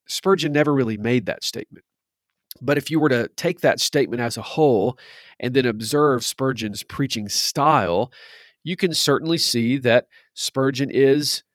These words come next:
whether he's preaching in the Old Testament or the New Testament, he is certainly making his way to the cross in every sermon.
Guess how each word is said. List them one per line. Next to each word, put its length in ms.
whether 220
he's 180
preaching 300
in 60
the 100
Old 200
Testament 500
or 180
the 80
New 160
Testament, 460
he 160
is 240
certainly 760
making 460
his 280
way 320
to 300
the 100
cross 680
in 180
every 320
sermon. 580